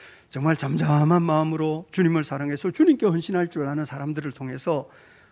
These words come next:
하나님이 일하시는 거예요. 제가 예전에 어느 큰 교회에서 부교역자 생활할 때,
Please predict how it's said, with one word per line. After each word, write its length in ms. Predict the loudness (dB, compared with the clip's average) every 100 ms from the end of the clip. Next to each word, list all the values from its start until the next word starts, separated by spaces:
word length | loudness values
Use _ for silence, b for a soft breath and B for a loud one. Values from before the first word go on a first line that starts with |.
| b
하나님이 440 | -2 2 2 0
일하시는 500 | -6 -10 -10 -10 -12
거예요. 520 | -16 -20 -20 -20 -20 -20 _ _ _ _ _ _ _ _ _ _ _ _ _ _ _ _ _ _ _ _ _ _ B B B B B
제가 260 | -8 -4 -4
예전에 280 | -4 -4
어느 160 | -4 -6 -10 -12 -2
큰 140 | 0
교회에서 360 | 0 -2 -2 -6
부교역자 580 | -4 -2 -2 -4 -8 -10
생활할 400 | -10 -8 -8 -12
때, 340 | -12 -12 -12